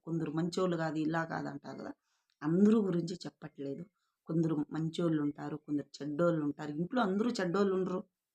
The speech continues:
ఎవరో ఒకరు ఉంటారు. వాళ్ళ దగ్గర ఎలా మనం ఉండాలన్నది కూడా నువ్వు ఉండేదాన్ని బట్టి ఆ ఇంట్లో వాళ్ళే చెప్పేస్తారు. "ఆ మామ మంచిది కాదు, ఈ మామ మంచిది కాదు, ఆ పిల్లోడు మంచోళ్ళు కాదు, వాళ్ళ దగ్గర నువ్వు ఇలా ఉండాలి, అలా ఉండాలి"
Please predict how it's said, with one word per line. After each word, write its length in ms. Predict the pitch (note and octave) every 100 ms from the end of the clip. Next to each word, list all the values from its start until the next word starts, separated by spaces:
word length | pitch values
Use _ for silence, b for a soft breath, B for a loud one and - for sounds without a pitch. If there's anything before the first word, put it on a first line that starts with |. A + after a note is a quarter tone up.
| _ _
ఎవరో 260 | E3 F3 B3
ఒకరు 280 | F#3+ D#3+ D#3+
ఉంటారు. 440 | D#3 D3 - - - _ _ _ _ _ _ _ _ _ _ _ -
వాళ్ళ 200 | F#3+ G#3
దగ్గర 220 | G3 A3 F#3+
ఎలా 180 | F#3 G#3
మనం 220 | G3 F#3+
ఉండాలన్నది 680 | F3 F3+ F#3+ F3+ E3+ E3+ E3+
కూడా 180 | G3 B3+
నువ్వు 220 | C4+ F3 F3
ఉండేదాన్ని 380 | F#3+ F#3+ F3 E3+
బట్టి 160 | -
ఆ 60 | E3+
ఇంట్లో 240 | D#3+ E3 E3
వాళ్ళే 200 | E3+ E3+
చెప్పేస్తారు. 600 | - - - _ D3 _ _ _ _ _
"ఆ 80 | -
మామ 220 | D#3 D#3 D#3
మంచిది 360 | D#3 D3+ D#3+
కాదు, 180 | D3+ D3+
ఈ 80 | D#3
మామ 200 | D#3+ E3
మంచిది 340 | D#3+ D#3 D#3+ D#3
కాదు, 260 | D3+ D#3 F3 _ _ _
ఆ 40 | D3+
పిల్లోడు 380 | E3+ E3 E3 D#3
మంచోళ్ళు 420 | D#3 D3 E3 D#3
కాదు, 180 | D#3 D#3+
వాళ్ళ 180 | D#3 C#3+
దగ్గర 200 | - E3
నువ్వు 200 | D#3+ D3
ఇలా 160 | C#3+ D3+
ఉండాలి, 400 | D3 D#3 D#3 D3+
అలా 240 | - D#3+ D#3
ఉండాలి" 420 | D3 D3+ D#3 D3+